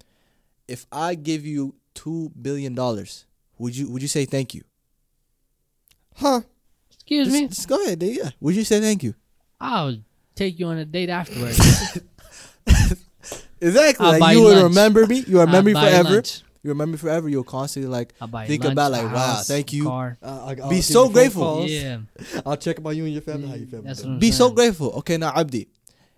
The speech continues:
Speaker 1: if I give you the, now, if I give you the two billion dollars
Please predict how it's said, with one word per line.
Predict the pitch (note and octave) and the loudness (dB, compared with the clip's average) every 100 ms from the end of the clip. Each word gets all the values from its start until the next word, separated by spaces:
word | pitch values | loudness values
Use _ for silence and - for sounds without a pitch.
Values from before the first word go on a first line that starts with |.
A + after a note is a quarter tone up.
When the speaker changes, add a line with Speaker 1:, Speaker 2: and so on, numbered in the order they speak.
| _ _ _ - | _ _ _ -16
Speaker 1:
if | C3+ C3+ - | -14 -14 -14
I | D3+ F3+ F#3 | -8 -6 -6
give | D3+ F3+ | -6 -8
you | E3 C#3+ | -8 -10
the, | C3 | -10
now, | C#3 C#3 | -8 -8
if | A#2+ | -6
I | D#3 | -6
give | F3+ | -4
you | E3+ | -6
the | |
two | - F3 | -4 -6
billion | D#3+ E3 | -6 -6
dollars | D3+ C#3 G#2+ - | -4 -4 -4 -10